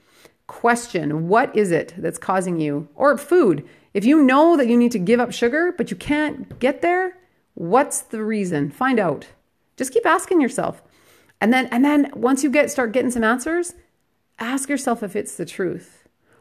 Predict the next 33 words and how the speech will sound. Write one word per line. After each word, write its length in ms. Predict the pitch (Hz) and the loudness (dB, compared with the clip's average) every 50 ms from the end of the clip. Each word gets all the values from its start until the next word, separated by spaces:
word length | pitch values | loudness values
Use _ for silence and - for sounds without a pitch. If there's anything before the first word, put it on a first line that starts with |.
| _ _ - | _ _ -2
or 160 | 196 196 190 | 2 4 4
ask 220 | 180 185 202 - - | 4 2 2 -2 -6
yourself 300 | 240 240 - 254 247 - | -8 -6 -6 -6 -6 -8
if 120 | 262 240 | -6 -2
there's 180 | - 240 240 233 | 0 0 0 0
a 60 | 233 | -2
simple 280 | - - 196 196 220 220 | -6 -6 -6 -6 -8 -10
solution, 600 | - 226 220 311 359 - - - - 196 - _ _ - - _ _ _ _ _ - | -8 -8 -8 -8 -8 -8 -12 -16 -16 -16 -18 _ _ -20 -20 _ _ _ _ _ -8
right? 420 | - 175 202 269 359 359 - - - - _ _ _ _ _ _ _ _ _ _ _ | -4 -2 -2 -2 -2 -4 -6 -14 -20 -20 _ _ _ _ _ _ _ _ _ _ _
This 140 | - - - | -8 -6 -2
is 120 | 339 294 294 | 0 2 4
not, 420 | 302 311 320 - - - - - | 4 4 2 0 -2 -6 -12 -8
this 120 | 233 247 | -8 -6
is 100 | 262 240 | -4 -4
not 220 | 254 262 - - - | -4 -4 -4 -6 -8
super 240 | - 233 240 226 185 | -8 -6 -6 -6 -4
hard 220 | 196 190 170 156 | -4 -6 -6 -6
stuff. 440 | - - 202 190 - - - _ _ _ _ _ _ _ _ _ _ _ _ _ _ _ _ _ _ | -8 -6 -6 -6 -6 -6 -10 _ _ _ _ _ _ _ _ _ _ _ _ _ _ _ _ _ _
But 160 | - 185 208 | -4 -2 0
again, 220 | 220 220 233 220 214 | 2 4 4 4 2
if 160 | 202 202 - | 0 0 0
you, 300 | 240 262 269 285 294 285 - - - _ | 0 2 2 2 0 -2 -6 -12 -8 _
if 120 | 269 254 277 | -4 0 0
this 220 | 339 370 - 370 | 0 0 2 2
is 300 | 302 302 294 269 262 - - - _ _ _ - | 2 2 2 0 -2 -4 -10 -14 _ _ _ -10
hard 360 | 208 196 202 240 240 226 233 | -8 -4 0 2 2 0 0
for 100 | - 240 | -2 -4
you 100 | 220 214 | -4 -2
to 60 | 196 | -2
get 180 | 185 185 185 - | -2 -2 -2 -4
started 320 | - 175 175 185 190 190 | -4 -2 -2 0 -2 -2
or 100 | 185 185 | -2 -4
hard, 300 | 180 202 202 196 180 - | -2 -2 -4 -4 -4 -8